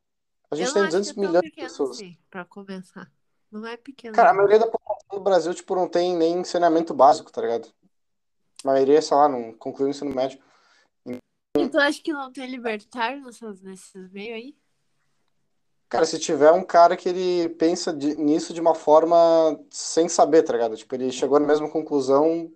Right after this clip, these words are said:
Speaker 1: sem querer. Eu acho muito difícil, a maioria tá, tipo, preocupada em ter comida na mesa, tá ligado? A maioria das pessoas são pobres no Brasil. Como é que... Tipo, essa é a maioria das pessoas, entendeu? Então, é eles que realmente mudam o país, porque eles são em grande peso, né?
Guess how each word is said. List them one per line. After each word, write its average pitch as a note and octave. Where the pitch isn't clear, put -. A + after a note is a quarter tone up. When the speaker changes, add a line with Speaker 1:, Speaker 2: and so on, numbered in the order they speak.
Speaker 1:
sem D#3+
querer. D3+
Eu C#3
acho E3
muito G#3+
difícil, G3+
a -
maioria C#3+
tá, E3+
tipo, E3
preocupada D3+
em E3+
ter E3
comida E3
na F3
mesa, D#3+
tá -
ligado? A#2+
A C3
maioria C3+
das D#3+
pessoas D#3
são E3
pobres D3
no B2+
Brasil. B2
Como D3
é D#3+
que... F#3
Tipo, -
essa F#3+
é -
a -
maioria A3+
das A3+
pessoas, G#3
entendeu? C3
Então, C#3+
é D3
eles E3+
que B2+
realmente D3+
mudam C#3
o B2
país, B2
porque -
eles B2+
são C#3
em C#3
grande D3
peso, D#3
né? B2